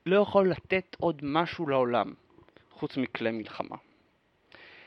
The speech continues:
אני מאמין שהוכחתי לכם היום, בפרק הקצר הזה, שישראל יכולה לתת הרבה יותר מרק נשק. הביקור ההיסטורי של מודי בישראל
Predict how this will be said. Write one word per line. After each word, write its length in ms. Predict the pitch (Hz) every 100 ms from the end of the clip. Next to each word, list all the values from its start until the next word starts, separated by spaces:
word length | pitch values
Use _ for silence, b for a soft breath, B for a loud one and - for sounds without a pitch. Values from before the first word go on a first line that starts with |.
| B
אני 140 | 147 170
מאמין 400 | 175 175 214 240
שהוכחתי 680 | - 180 165 196 - -
לכם 380 | 196 185 208 202
היום, 420 | 139 120 185 233 -
בפרק 1300 | 127 - _ _ _ _ _ _ _ - 143 170 165
הקצר 460 | - 127 - 113
הזה, 260 | 123 - 156 - _ _ _ B B B B B
שישראל 500 | - 175 - 175 180
יכולה 340 | 170 165 156
לתת 280 | 147 156 -
הרבה 360 | 131 117 113 127
יותר 480 | 127 113 117 78 64 b b _
מרק 380 | 139 131 110 - -
נשק. 380 | - - _ - - _ B B B
הביקור 480 | 165 151 - 202 208
ההיסטורי 720 | 196 160 - - - 180 226
של 240 | - 139 127
מודי 380 | 131 156 196 220
בישראל 760 | 160 135 - 135 135 190 220